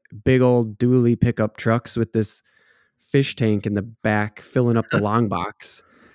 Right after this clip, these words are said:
Speaker 2: Right.
Speaker 1: And yeah, so <laughs> giant trucks out on the water, <clears throat> and they start to sort through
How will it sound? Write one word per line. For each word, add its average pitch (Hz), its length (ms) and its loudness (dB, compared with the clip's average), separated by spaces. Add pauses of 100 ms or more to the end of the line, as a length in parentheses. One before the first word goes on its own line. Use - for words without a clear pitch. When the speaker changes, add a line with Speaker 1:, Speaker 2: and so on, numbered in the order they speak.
(180)
Speaker 2:
Right. 113 300 -2 (760)
Speaker 1:
And 151 420 2
yeah, 139 240 0
so 127 220 0
<laughs> 151 220 0
giant 143 260 0
trucks 117 260 -2
out 123 120 4
on 123 100 2
the 117 60 2
water, 120 260 0 (140)
<clears throat> - 280 -6
and 208 300 4
they 180 180 4
start 311 240 0
to 285 100 2
sort - 460 0
through 127 440 2